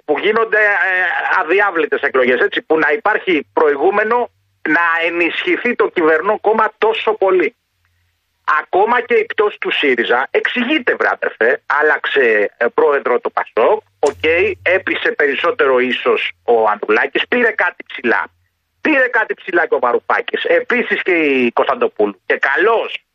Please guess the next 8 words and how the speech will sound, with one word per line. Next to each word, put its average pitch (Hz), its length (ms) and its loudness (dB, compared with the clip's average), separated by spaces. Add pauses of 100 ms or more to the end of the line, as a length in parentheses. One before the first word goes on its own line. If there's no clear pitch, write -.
(120)
και - 80 -4
καλός 160 480 0 (200)
για 107 140 0
μένα, 101 300 -4
ναι. - 100 -20 (680)
Λοιπόν, 123 400 0 (160)
ε, 120 100 0 (2250)
και 285 120 -2